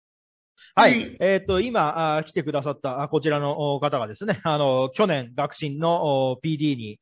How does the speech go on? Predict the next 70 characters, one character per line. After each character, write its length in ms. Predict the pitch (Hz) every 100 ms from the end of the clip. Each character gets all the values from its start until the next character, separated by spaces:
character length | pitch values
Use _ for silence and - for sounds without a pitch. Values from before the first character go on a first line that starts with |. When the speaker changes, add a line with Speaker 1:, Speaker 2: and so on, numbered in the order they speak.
| - _
Speaker 1:
え 260 | 127 127 127
ー、 40 |
応 120 | 147
募 40 | 143
し 80 |
て、 180 | - 170
え 240 | 160 135 131
ー、 20 |
今 120 | 143 160
年 120 | 151
か 80 | 156
ら、 220 | 139 151
あ、 60 |
ピ 80 | 143
ー 40 | 156
デ 60 |
ィ 80 | 143
ー 40 |
採 120 | - 147
用 160 | 147
と 100 | 143
な 60 | 156
っ 100 | 151
た、 160 | 131 - - _
え 360 | 135 135 131 135
ー、 40 |
も 280 | 208 147 147
う 20 |
野 140 | 160
田 100 | 175
さ 140 | 240 233
ん 60 |
で 60 | 208
い 40 |
い 40 | 240
よ 120 | 139
ね、 120 | 120 160
あ 100 | 127
の 80 |
呼 100 | 131
び 100 | 127 127
名 80 |
ね。 160 | 131 - _ _ _
Speaker 2:
ど 120 | 285 392
う、 120 | 254
ど 80 | 403
う 40 |
し 60 | 415
よ 60 | 240
う。 40 |
だ 60 | 247
っ 20 |
て 60 |
野 140 | 285 247
田 80 | 480
さ 120 | 554
ん 40 |
っ 20 |
て 80 | 539
呼 60 | 262
ば 60 |
れ 60 | 269
た 60 | -
こ 80 |
と 100 | 415
あ 60 | 220
り 80 | 269
ま 60 |
す 120 | 370
か？ 100 | -